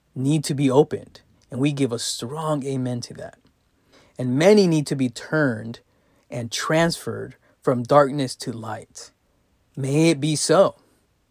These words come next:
And also, many, many more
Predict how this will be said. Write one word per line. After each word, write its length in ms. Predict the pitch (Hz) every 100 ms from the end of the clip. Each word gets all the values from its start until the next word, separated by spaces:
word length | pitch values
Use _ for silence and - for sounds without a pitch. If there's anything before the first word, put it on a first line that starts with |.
| _ _ _ _ _
And 140 | 120 127
also, 500 | 143 156 175 165 165
many, 640 | 135 139 156 170 180 185 _ _ _ -
many 360 | 127 139 165
more 480 | 160 147 127 120 160